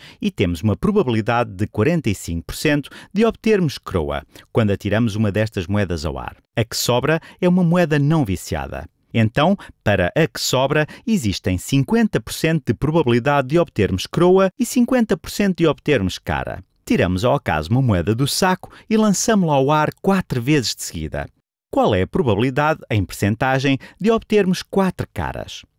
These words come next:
Vamos pensar nisto. Quando enfiamos a mão no saco e tiramos uma das moedas, existe uma probabilidade de tirarmos uma moeda viciada. E três das quatro moedas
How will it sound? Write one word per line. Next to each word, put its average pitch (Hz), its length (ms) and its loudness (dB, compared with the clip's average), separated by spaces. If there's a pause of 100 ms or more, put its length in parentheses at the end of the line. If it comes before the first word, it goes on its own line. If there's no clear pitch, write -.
(600)
Vamos 254 180 0
pensar - 420 -2
nisto. - 300 -18 (580)
Quando 247 200 2
enfiamos 90 420 -2
a 156 60 2
mão 87 180 0
no 113 100 2
saco - 480 -4
e 143 80 -4
tiramos 85 400 -2
uma 139 160 0
das 87 200 -4
moedas, 143 400 2 (200)
existe 127 360 -2
uma 160 120 2
probabilidade 180 680 2
de - 40 -20
tirarmos 139 400 2
uma 113 140 2
moeda 107 320 2
viciada. 73 640 -6 (2250)
E 107 160 0 (120)
três 123 340 4
das 85 220 -4
quatro 110 480 -4
moedas 98 520 0